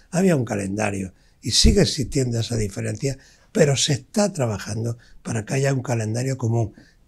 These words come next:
tanto en España como en Europa, que sería lo ideal, porque no hay derecho que un niño que esté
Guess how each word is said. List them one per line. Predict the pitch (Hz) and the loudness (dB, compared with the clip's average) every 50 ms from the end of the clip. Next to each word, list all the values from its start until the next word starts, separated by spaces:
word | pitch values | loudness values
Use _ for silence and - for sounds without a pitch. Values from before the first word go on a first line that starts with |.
| _ _ | _ _
tanto | - 131 120 117 113 113 - 113 | 0 2 4 4 2 0 -2 -4
en | 107 | -4
España | 101 98 - - 185 180 180 185 185 175 170 - _ _ _ _ | -4 -6 0 0 2 2 2 2 0 -2 -4 -6 _ _ _ _
como | - - 143 127 117 113 113 | -2 0 2 2 2 2 0
en | 107 104 | 0 -2
Europa, | 104 104 113 120 113 - 117 98 95 | -2 0 0 0 0 0 -4 -8 -6
que | - 120 110 | -4 -4 -2
sería | - - 127 127 131 139 143 139 120 _ _ _ _ _ - | -2 -2 -2 0 0 0 0 -2 -2 _ _ _ _ _ -4
lo | 151 123 113 | 0 0 2
ideal, | 110 101 107 117 123 120 107 | 2 2 0 0 0 -2 -4
porque | - - 98 98 107 104 | -6 -8 -10 -8 -8 -6
no | 104 107 | -4 -4
hay | 110 113 113 | -2 -2 -4
derecho | 110 107 117 123 139 127 - - 107 95 - _ _ _ _ _ | -4 -4 -2 -2 -2 -2 -4 -6 -10 -12 -12 _ _ _ _ _
que | - - | -4 -2
un | 117 120 | 0 0
niño | 127 139 135 120 110 98 | 0 0 0 0 -2 -2
que | 98 | -4
esté | 98 98 - 151 139 120 - | -6 -6 -2 -2 -2 -2 -2